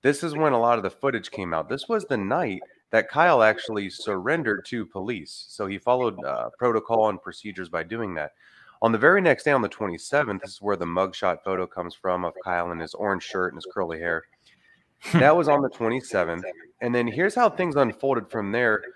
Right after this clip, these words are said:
litigiously. So, uh, in the courtroom. So Kyle was released from prison on November twentieth. So from August twenty-seventh to November twentieth of twenty twenty, of course, he was in police custody. He was in prison.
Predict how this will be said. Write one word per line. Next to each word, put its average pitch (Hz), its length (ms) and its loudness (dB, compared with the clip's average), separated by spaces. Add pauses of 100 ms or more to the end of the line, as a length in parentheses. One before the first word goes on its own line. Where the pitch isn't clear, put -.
(300)
litigiously. 110 720 -4
So, 107 460 2
uh, 101 260 2
in 113 140 -4
the 104 60 -6
courtroom. 82 600 -6 (640)
So 127 180 2
Kyle 175 380 6
was 165 160 2
released 143 460 -4
from 107 220 -2
prison 127 580 0
on 113 200 2
November 110 420 -2
twentieth. 104 640 -6
So 110 180 -4
from 98 320 -4
August 170 420 0
twenty-seventh 165 960 -2 (160)
to 147 160 -6
November 113 400 -2
twentieth 143 580 -4
of - 160 -8
twenty 113 240 -4
twenty, 98 240 -6
of 82 140 -10
course, 76 340 -12 (840)
he 190 200 -4
was 180 220 2
in 160 180 2
police 131 320 -6
custody. 101 460 0
He 120 120 -8
was 123 160 -4
in 95 160 -2
prison. 85 400 -6